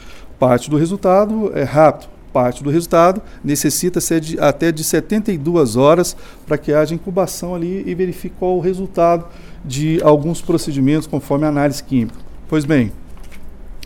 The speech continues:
hoje nós recebemos um boletim, esse boletim envolve o sai de Itaúna. O que eu posso antecipar é que o nível da qualidade da água até agora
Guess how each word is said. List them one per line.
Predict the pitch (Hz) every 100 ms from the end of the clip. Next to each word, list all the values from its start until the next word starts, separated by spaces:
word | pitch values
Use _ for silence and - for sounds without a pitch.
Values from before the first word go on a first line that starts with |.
| -
hoje | - 170 151
nós | 156 143
recebemos | 139 127 117 127 127
um | 156
boletim, | 170 180 - 190 202 - - - -
esse | 156 160
boletim | 147 160 147 - 156 160 -
envolve | - 131 123 139 135 135
o |
sai | 165 - 151 175 170
de | 123
Itaúna. | 127 156 156 170 196 196 - - - - -
O |
que | - 190
eu |
posso | 190 139 127 143
antecipar | 135 160 - - 170 208 - - - -
é | -
que | 208
o | 202
nível | 190 208 226 220
da | 190
qualidade | 196 180 156 147
da | 143 139 131
água | 127 143
até | 175
agora | 175 143 143 165 202